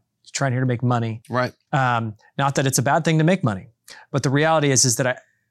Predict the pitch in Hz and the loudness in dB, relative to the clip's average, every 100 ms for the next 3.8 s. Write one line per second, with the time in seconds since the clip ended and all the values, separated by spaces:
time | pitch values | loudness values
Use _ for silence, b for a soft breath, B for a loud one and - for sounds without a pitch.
0 | _ - 143 147 143 151 165 147 135 139 | _ -4 2 4 4 4 4 4 2 2
1 | 139 139 131 123 - 135 113 123 110 131 | 2 2 0 0 0 0 -2 -4 -6 -4
2 | 123 131 139 139 135 120 127 123 - - | -2 2 2 2 2 2 0 0 -2 -4
3 | - 120 117 123 135 143 139 131 | -6 -4 -2 0 2 2 0 -2